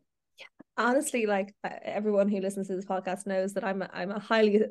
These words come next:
sensitive and emotional person, but the idea of that to me,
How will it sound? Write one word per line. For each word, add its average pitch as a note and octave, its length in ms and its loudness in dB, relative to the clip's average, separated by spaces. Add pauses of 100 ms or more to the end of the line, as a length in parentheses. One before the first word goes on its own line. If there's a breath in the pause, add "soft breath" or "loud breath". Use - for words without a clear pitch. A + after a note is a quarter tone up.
sensitive A3+ 440 2
and G3+ 100 2
emotional G#3 280 2
person, G#3+ 320 -2
but A3+ 160 0 (120)
the A#3+ 160 4
idea A#3+ 520 4
of A#3+ 260 0
that G#3 300 0
to - 80 -4
me, F3+ 360 0